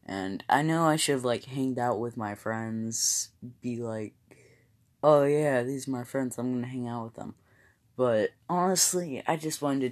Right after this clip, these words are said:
take a break because, uh, I have one exact friend. I am not, like, gonna disclose his name, but, uh, he used to just come out to my door every other,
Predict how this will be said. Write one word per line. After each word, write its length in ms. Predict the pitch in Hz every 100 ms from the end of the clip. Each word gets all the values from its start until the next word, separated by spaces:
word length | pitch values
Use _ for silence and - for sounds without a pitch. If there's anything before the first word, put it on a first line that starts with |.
| -
take 100 | 131
a 60 | 117
break 400 | 113 113 117 - - -
because, 580 | 135 127 131 110 120 123 - _ -
uh, 420 | 123 117 113 107 135 - -
I 80 |
have 180 | 151 127
one 440 | 135 135 147 156 139
exact 680 | 123 123 131 123 135 107
friend. 420 | - 139 123 101 98 -
I 180 | 123 135
am 220 | 131 127
not, 380 | 131 110 104 -
like, 300 | 98 95 - - _ - - - - _ _ _ _ _ -
gonna 240 | 131 143
disclose 480 | 131 120 - 131 123
his 180 | 107 107
name, 340 | 104 113 123 123
but, 100 | 107 - 107
uh, 560 | 95 71 58 53 55 - _ _ - - - - - _ _
he 120 | - 151
used 380 | 151 160 -
to 600 | 156 131 120 107 107 -
just 300 | 127 127 -
come 180 | - 151
out 100 | 143
to 80 | 117
my 180 | 127 120
door 400 | 120 127 127 101
every 320 | 120 123 120
other, 520 | 113 113 110 95 -